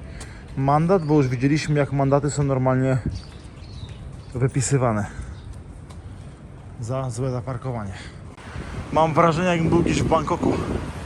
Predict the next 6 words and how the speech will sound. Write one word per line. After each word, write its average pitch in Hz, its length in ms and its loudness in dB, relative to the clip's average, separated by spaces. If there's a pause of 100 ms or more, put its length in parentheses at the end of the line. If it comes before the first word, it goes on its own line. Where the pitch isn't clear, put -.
(3250)
Dostaliśmy 156 800 2
z - 140 -6
polecajki 151 840 4 (380)
Ichiran 156 480 6
Ramen, 131 420 6 (680)
podobno 135 180 4